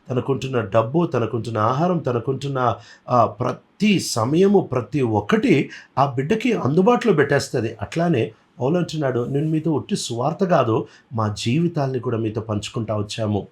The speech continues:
అంటే పంచుకునే దగ్గరకు వచ్చేటప్పటికి ఒక తల్లిలాగా తనను తాను పోల్చుకొని చెబుతా ఉంటున్నాడు. ఎందుకంటే, "మీరు మాకు చాలా హృదయానికి దగ్గరైపోయిన వారు"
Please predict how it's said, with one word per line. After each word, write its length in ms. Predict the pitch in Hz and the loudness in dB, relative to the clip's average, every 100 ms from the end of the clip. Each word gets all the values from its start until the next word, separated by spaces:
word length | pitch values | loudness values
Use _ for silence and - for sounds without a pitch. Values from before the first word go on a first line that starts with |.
| _ _ | _ _
అంటే 320 | 104 123 120 - - - 120 | -6 -2 -4 -6 -18 -12 -6
పంచుకునే 380 | 151 - 208 | -4 0 2
దగ్గరకు 320 | 185 160 139 131 | 2 2 0 -2
వచ్చేటప్పటికి 460 | - 135 127 - | -4 -6 -6 -8
ఒక 100 | 113 | -6
తల్లిలాగా 640 | 104 - 107 151 185 160 117 | -6 -2 0 4 4 6 4
తనను 320 | 113 113 120 | 2 0 0
తాను 180 | 113 107 | 0 -2
పోల్చుకొని 680 | 113 127 123 - 123 107 - - - - | 0 -2 -2 -2 0 0 -4 -20 -6 2
చెబుతా 240 | 117 131 | 2 4
ఉంటున్నాడు. 460 | 120 110 120 113 98 - | 2 2 0 0 0 -2
ఎందుకంటే, 560 | 113 - 139 123 110 - - - | -4 0 0 2 0 -2 -10 -6
"మీరు 180 | 120 131 | -2 0
మాకు 180 | 127 107 - | 0 -2 -6
చాలా 520 | - - 127 156 180 | -6 0 4 6 8
హృదయానికి 640 | 139 95 107 131 151 160 151 | 6 4 0 2 2 2 -2
దగ్గరైపోయిన 880 | 107 110 107 98 147 160 156 147 | 0 0 0 0 6 6 6 2
వారు" 480 | 131 120 117 117 160 | 4 6 6 4 0